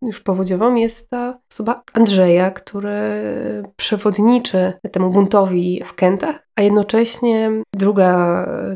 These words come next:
część tej historii, no to jest jego relacja z umierającym ojcem i te sceny, które się później wydarzają.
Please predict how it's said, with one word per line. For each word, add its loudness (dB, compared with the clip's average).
część 2
tej -2
historii, 0
no 2
to -4
jest -2
jego -2
relacja 2
z -6
umierającym 4
ojcem 2
i -4
te 0
sceny, 2
które -6
się -10
później 2
wydarzają. 4